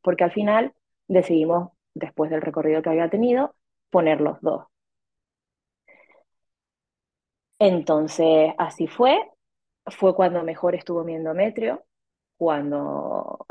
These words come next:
eh, no tuve nada de medicamento, me hicieron la transferencia. Además, la transferencia fue muy especial porque me hizo la transferencia y cuando sacó el, la cánula, resulta que hizo así, clic, clic, clic, y los embrioncitos estaban fuera, no se habían quedado dentro.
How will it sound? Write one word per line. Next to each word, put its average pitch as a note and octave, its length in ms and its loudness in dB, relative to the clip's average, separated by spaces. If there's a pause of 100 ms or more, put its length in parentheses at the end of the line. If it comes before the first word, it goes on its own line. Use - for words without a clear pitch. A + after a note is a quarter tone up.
(180)
eh, - 220 -10
no D#3+ 280 -4
tuve D#3 220 0
nada D3+ 240 0
de D3 100 2
medicamento, F#3 880 -2 (760)
me F#3+ 240 2
hicieron D#3 360 0
la D3+ 120 -2
transferencia. F#3 920 0 (220)
Además, D#3+ 300 0
la D#3 80 0
transferencia D#3+ 480 -4
fue E3 160 0
muy D#3+ 160 -2
especial C#4 640 2
porque E3 440 -2 (840)
me F3 260 0
hizo D#3+ 200 -4
la E3 100 0
transferencia A#3 1120 0
y F#3+ 180 -4
cuando D#3 600 0
sacó E3+ 480 0
el, E3+ 580 0
la E3+ 280 0
cánula, B3 480 2
resulta G3 500 -2
que F#3 100 -6
hizo F3+ 160 -2
así, C4+ 220 -4
clic, A#3+ 220 -4
clic, B3 140 -8
clic, F4 220 0
y A3+ 80 2
los F#3+ 140 4
embrioncitos F3+ 600 -6
estaban A#3 400 -2
fuera, A#3 400 2
no G3+ 100 -6
se G#3+ 100 -4
habían G3+ 180 0
quedado E3+ 320 -2
dentro. G#3 440 -2